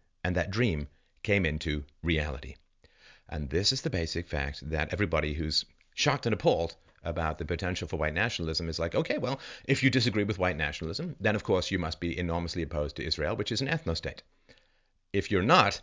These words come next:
opposed to and criticizing Israel for being an ethno-state, then shut up about white nationalism because you're a racist, a coward, and a hypocrite. I just really <laughs> wanted to point that out. And again, disagree with white nationalism all you want, but it's way down on the list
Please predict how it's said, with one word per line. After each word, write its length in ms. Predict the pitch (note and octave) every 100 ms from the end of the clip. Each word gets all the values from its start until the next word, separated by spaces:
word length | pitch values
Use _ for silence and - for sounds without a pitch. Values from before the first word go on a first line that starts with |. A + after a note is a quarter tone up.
| -
opposed 400 | F2+ - F#2+ F#2+
to 80 | G2
and 80 | F2
criticizing 580 | - F#2 F#2 E2 D#2+ D#2
Israel 480 | D#2+ - D#2 G#2 - _
for 180 | D#2+
being 260 | D2 B2 G#2
an 60 | D2+
ethno-state, 640 | E2 D#2 D#2 D#2+ D#2 D#2 - - -
then 140 | G2
shut 240 | - E2
up 120 | D#2 D#2+
about 300 | D2+ C#2 D#2+
white 220 | D2+ D#2
nationalism 600 | E3 D3 F#2+ F#2+ F2 E2 - -
because 320 | F#2+ F#2 E2
you're 140 | F2+ E2
a 20 |
racist, 380 | C#2+ D2 - E2
a 40 |
coward, 320 | D#2 C2+ C#2+
and 80 | C#2
a 40 |
hypocrite. 420 | C#2+ - D#2+ - - -
I 100 | C#2+
just 220 | D#2 -
really 240 | E2+ F2+ C3 -
<laughs> 160 | - -
wanted 220 | C3 A#2
to 40 | -
point 220 | A#2 G2+
that 140 | -
out. 120 | D3 - -
And 80 | -
again, 240 | A3 A3 - -
disagree 320 | F3 F3 F3
with 120 | F3 B2+
white 200 | C3+ A#2+
nationalism 480 | C3+ - B2 B2+
all 100 | A#2+
you 80 | A2
want, 260 | C#3 G3+ - - - _
but 160 | G2 -
it's 140 | G#2
way 1300 | G2 F#2+ B2 D3 E3 E3+ E3 D3 B2+ B2 G2+ F2+ D#2
down 420 | D2 E2+ E2 D2 C#2+ - - _
on 180 | D#2+ D#2+
the 80 | D#2
list 400 | D#2+ D2+ -